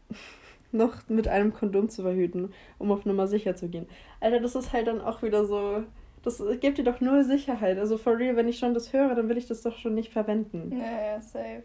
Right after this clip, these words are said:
Speaker 1: Das ist, es schreckt halt so ab. Das ist so traurig. Ich find, ich, also for real, ich find das einfach wirklich traurig, weil sowas würde ich mir halt, ich hab echt schon oft überlegt, ob ich mir so ein Diaphragma,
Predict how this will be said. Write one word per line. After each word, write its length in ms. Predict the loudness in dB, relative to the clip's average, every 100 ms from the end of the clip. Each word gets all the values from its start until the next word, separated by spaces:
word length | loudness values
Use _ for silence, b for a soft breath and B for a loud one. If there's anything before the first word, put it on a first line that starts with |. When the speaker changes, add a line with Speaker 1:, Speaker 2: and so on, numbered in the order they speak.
| -10
Speaker 1:
Das 140 | -8 -6
ist, 160 | -6
es 160 | -6 -6
schreckt 340 | -2 -2 0
halt 180 | 0 0
so 200 | 2 0
ab. 300 | 2 0 -2 -16 -12
Das 100 | -12
ist 180 | -12 -2
so 120 | 0
traurig. 600 | 2 6 8 8 4 -2
Ich 140 | -2 -2
find, 140 | 0
ich, 160 | 0 0 -8 -4
also 180 | -4 -2
for 180 | -2
real, 140 | 0 -2
ich 100 | -4
find 120 | -4
das 120 | -4
einfach 320 | -4 -4 -4 -2
wirklich 240 | -4 -6
traurig, 280 | -6 -4 -2
weil 180 | 0 -2 B B
sowas 340 | 0 6 6
würde 140 | 4 -2
ich 80 | 0
mir 100 | 0
halt, 160 | -2 B B
ich 140 | -2
hab 160 | -2 0
echt 160 | -4 -2
schon 120 | -2
oft 180 | -2 -2
überlegt, 280 | -2 -2 -2
ob 60 |
ich 80 | -6
mir 80 | -6
so 80 | -4
ein 80 | -2
Diaphragma, 720 | -2 -4 -8 -8 -6 -6